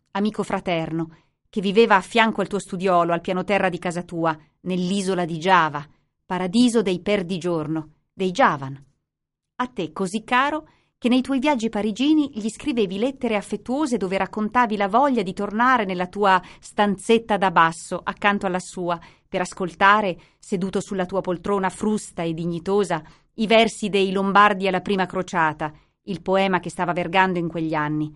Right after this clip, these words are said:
o per parlare nel vostro milanese rotondo e scherzoso, gomito appoggiato al camino, cercando nel mentre una presa di miscela speziata dalla tabacchiera cilindrica,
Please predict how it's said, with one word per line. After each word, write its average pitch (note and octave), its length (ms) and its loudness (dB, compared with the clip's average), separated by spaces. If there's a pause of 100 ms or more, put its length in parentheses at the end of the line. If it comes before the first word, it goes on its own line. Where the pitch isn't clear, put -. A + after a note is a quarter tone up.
(280)
o G#3 140 -4
per G3 160 -4
parlare G3+ 480 4
nel F3+ 180 -2
vostro F3+ 300 -4
milanese F#3+ 520 0
rotondo F3+ 500 -2
e F3 40 0
scherzoso, F3 800 -4 (240)
gomito F3+ 440 -2
appoggiato E3 460 -6
al D#3+ 100 -4
camino, C4+ 500 0 (260)
cercando G3+ 560 0
nel G3 180 -2
mentre G3 380 -2
una F3+ 180 -2
presa F#3+ 320 0
di F3 100 -4
miscela F3+ 380 -4
speziata G#3+ 680 0
dalla D#3+ 200 -4
tabacchiera E3+ 540 -2
cilindrica, E3 760 -4